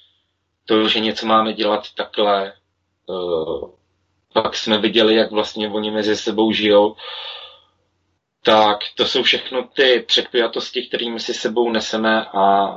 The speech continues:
ono se to nezdá, nevidí to člověk,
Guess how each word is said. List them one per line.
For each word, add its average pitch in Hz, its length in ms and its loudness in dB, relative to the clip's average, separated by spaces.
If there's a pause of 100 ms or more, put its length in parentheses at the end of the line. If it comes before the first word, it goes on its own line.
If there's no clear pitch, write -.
ono 107 360 -2
se - 180 0
to 120 360 4 (520)
nezdá, 110 760 2
nevidí 110 420 -6
to 123 80 -4
člověk, 110 520 -2